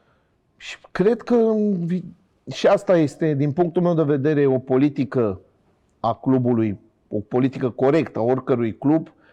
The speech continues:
din punctul meu de vedere, repet, este să-și crească și jucători din propria pepinieră.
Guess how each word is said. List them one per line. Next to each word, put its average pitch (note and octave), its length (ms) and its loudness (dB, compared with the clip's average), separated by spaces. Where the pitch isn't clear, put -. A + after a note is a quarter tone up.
din A2+ 140 -2
punctul D3 300 0
meu C#3 120 2
de A#2 80 0
vedere, A2 260 -4
repet, G#2+ 360 -6
este C3 220 -6
să-și A#2+ 240 -8
crească C3+ 380 -4
și B2 720 -4
jucători A#2+ 440 -2
din A#2 140 -2
propria A#2 440 -4
pepinieră. G#2+ 880 -4